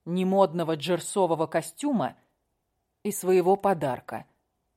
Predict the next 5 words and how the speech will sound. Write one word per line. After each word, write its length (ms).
потому 340
что 180
принесла 640
большой 560
расписной 800